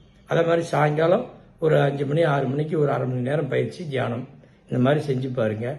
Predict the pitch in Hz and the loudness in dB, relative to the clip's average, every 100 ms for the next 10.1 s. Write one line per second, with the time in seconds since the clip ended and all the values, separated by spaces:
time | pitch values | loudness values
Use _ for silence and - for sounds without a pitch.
0 | - - - 127 117 110 127 160 165 135 | -14 -20 -10 -6 -2 0 0 0 0 0
1 | 110 - - 214 214 208 151 110 95 - | 0 -4 -4 0 2 2 0 -6 -10 -18
2 | - _ _ _ _ _ _ _ _ _ | -20 _ _ _ _ _ _ _ _ _
3 | - 131 143 196 190 135 180 196 196 208 | -4 0 4 8 8 6 6 6 6 2
4 | 180 139 104 95 - - _ _ _ - | 2 0 -4 -10 -18 -20 _ _ _ -2
5 | 143 147 180 196 214 190 190 202 165 127 | 2 4 4 4 4 6 6 4 0 0
6 | 110 98 95 - _ _ _ _ _ _ | 0 -4 -10 -20 _ _ _ _ _ _
7 | _ _ - 165 233 254 262 226 190 220 | _ _ 0 4 6 6 8 8 8 6
8 | 202 190 208 185 185 180 202 160 151 170 | 6 6 6 4 0 -2 -2 0 -2 0
9 | 196 170 180 175 - 135 147 143 107 95 | 0 0 0 -2 -4 -4 -2 -2 -2 -6
10 | 98 | -16